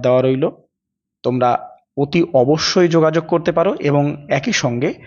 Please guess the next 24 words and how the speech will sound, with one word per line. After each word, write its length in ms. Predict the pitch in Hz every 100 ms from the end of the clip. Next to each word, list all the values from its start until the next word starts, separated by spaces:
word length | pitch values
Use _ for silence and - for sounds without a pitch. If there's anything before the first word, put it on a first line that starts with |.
| - - - _ _
প্রত্যেকটি 680 | - 196 - - 214 - 240
টপিক 400 | 214 143 127 170 175 - _ -
খুব 140 | 202 151
ভালো 140 | 139 135
রকমভাবে 520 | 131 135 131 120 127 220 - _ _ _
আমার 220 | 127 123 123
কাছে 200 | 120 - 277 _ _ - 123
বুঝে 240 | 147 127 131
নিতে 160 | 123 120
পারো। 160 | 107 - - _ _ _ _ _ _ _ _ - 135
আজকে 240 | 131 143 143 143
এই 80 | 151
বলে 180 | 151 156
শেষ 200 | 147 151 -
করছি, 240 | 160 - 247 - _ _ _ -
আমাদের 320 | 127 127 135 - - _ -
আবার 220 | 127 127 - -
খুবই 220 | 156 151 -
শীঘ্রই 300 | 139 143 147
দেখা 160 | 135 147
হবে 160 | 147 208 - _ _ _
ঠিক 140 | - 220 -
তার 120 | 147 139
পরের 200 | 131